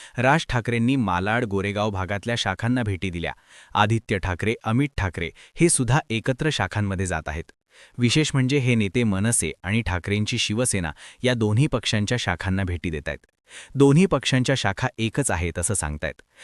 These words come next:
शाखांना भेटी देणं येत्या काही दिवसात सुरूच राहणार आहे. पण एका बाजूला ठाकरे बंधूंची अजूनही संयुक्त सभा झालेली नाही. वेगवेगळ्या सभाही झालेल्या नाहीत. त्यांनी फोकस ठेवला आहे तो शाखा भेटींवर. संयुक्त सभा घेणं,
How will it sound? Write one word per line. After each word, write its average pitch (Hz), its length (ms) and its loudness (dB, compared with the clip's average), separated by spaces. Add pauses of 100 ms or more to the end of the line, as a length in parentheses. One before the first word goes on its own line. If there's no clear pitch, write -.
(140)
शाखांना 113 520 0
भेटी 101 320 0
देणं 90 240 -2 (240)
येत्या 123 280 2
काही 135 200 2
दिवसात 127 380 -2
सुरूच 127 300 2
राहणार 85 260 -2
आहे. 76 160 -6 (500)
पण 165 120 4
एका 147 220 2
बाजूला 147 320 2
ठाकरे 123 360 0
बंधूंची 113 520 2
अजूनही 107 440 0
संयुक्त 104 460 0
सभा 92 360 0
झालेली 87 340 0
नाही. 85 220 -4 (480)
वेगवेगळ्या 120 500 4
सभाही 92 400 0
झालेल्या 104 340 2
नाहीत. 98 260 2 (360)
त्यांनी 143 220 4
फोकस 135 440 0
ठेवला 131 260 4
आहे 123 260 2
तो 143 60 0
शाखा 92 380 -2
भेटींवर. 82 440 -2 (460)
संयुक्त 120 480 4
सभा 113 360 2
घेणं, 95 260 0